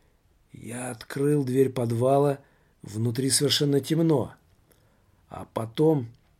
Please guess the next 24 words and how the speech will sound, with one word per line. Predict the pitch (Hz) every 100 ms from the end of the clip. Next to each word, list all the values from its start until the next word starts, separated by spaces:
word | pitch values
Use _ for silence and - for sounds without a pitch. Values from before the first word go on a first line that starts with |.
| _ _ -
я | 87 98 110 127
ж | 120
ничего | 135 156 156
не | 160
понял, | 165 180 139 101
как | - 113
и | 147
вы. | 160 170 98 - _ _ _ _ _ _ _ -
Да | 90 107 117
спросите, | - 139 139 208 202
наконец, | 196 185 196 185 - - _ _ _ _ _ _ _ _ _ _
у... | 277 180 190 175 160 _ _
как | - - -
его | 170 151
теперь, | 143 127 113 98 - _ -
у | 160
Ревтеатра. | 180 - 220 208 131 107 90 - _ _ _ _ _ _
Он | 202 220 180
меня | 190 175
сегодня | - 196 208
вытащил. | 208 190 - - 101
Где | 117 196 190
он?» | 107 - _ _ _ _ _ _ _ _ _ _ _ _ _ _ -
Григорий | 95 104 101 113 135 160 165 160